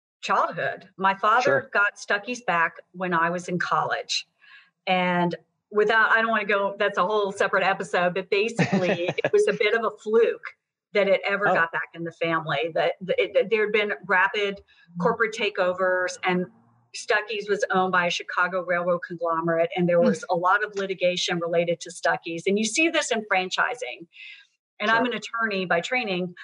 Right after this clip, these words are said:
Speaker 1: and so there's a lot of litigation involved with franchising. Uh, you know, is there
Speaker 2: Yeah.
Speaker 1: consistency in how the franchises are being run? And so the franchise-, franchisees were suing this corporation, and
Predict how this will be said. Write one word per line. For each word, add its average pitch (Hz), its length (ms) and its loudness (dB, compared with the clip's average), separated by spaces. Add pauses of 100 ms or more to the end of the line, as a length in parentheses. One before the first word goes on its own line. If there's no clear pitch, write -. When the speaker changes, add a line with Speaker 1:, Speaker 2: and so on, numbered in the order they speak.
(360)
Speaker 1:
and 185 440 2
so 226 140 4
there's 226 160 0
a 247 80 4
lot 285 180 4
of 262 60 2
litigation 180 540 0
involved 165 300 0
with 170 160 -2
franchising. 165 680 -2
Uh, 151 120 -2
you 151 180 -6
know, - 300 -10
is 165 160 -4
there 175 160 2
Speaker 2:
Yeah. - 40 -10
Speaker 1:
consistency 175 640 -4
in 170 80 -4
how 165 120 0
the 180 120 2 (340)
franchises 247 540 0
are 226 40 0
being 202 200 -2
run? 180 260 2
And 180 100 -4
so 214 80 2
the 208 60 0
franchise-, 285 560 2 (520)
franchisees 247 560 -4
were 190 80 -4
suing 208 500 -2 (100)
this 190 180 0
corporation, 170 920 0
and 165 440 0